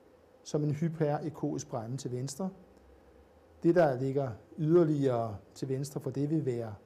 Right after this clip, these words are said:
pløver, og der kan man så også identificere, om der er blod intrapleuralt. Det næste organ, der kommer, er leveren, og så ser man så her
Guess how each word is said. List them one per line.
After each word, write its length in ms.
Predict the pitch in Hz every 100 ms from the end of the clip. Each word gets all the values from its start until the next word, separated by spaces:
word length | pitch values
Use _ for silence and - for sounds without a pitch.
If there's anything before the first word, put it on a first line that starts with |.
| - _ _ -
pløver, 400 | 156 160 208 202 - - - -
og 160 | 151
der 200 | 170 156
kan 140 | 160 151
man 100 | 135
så 100 | 147
også 260 | 127 131
identificere, 840 | 143 135 110 120 117 - 139 143 127 - - - - - -
om 120 | 127 120
der 100 | 120
er 60 |
blod 280 | 110 139 143
intrapleuralt. 1700 | 135 143 165 - - - - - - - - - 143 147 147 147 - - _ - - - - - - -
Det 80 | 143
næste 300 | 156 160 170
organ, 280 | 147 151
der 60 | 147
kommer, 340 | - 147 151
er 200 | 156 120 113 131
leveren, 440 | 196 247 190 180 - - - - - - - - _ -
og 120 | 147
så 100 | 185
ser 260 | - 196
man 180 | 175 165
så 240 | 156 170 165 - - _ _ - - - - - - - - - _ - - _ _ _ _ _ _ - - _
her 180 | - 220